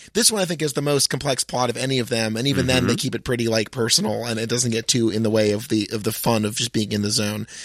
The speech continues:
Speaker 1: Bad Boys Two bludgeons you into submission,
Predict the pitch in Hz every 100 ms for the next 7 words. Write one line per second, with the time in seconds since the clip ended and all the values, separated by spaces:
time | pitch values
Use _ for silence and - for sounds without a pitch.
0 | - - - 180 226 214 - 170 139 127
1 | 143 160 147 139 127 120 107 117 117 -
2 | 110 113 113 - -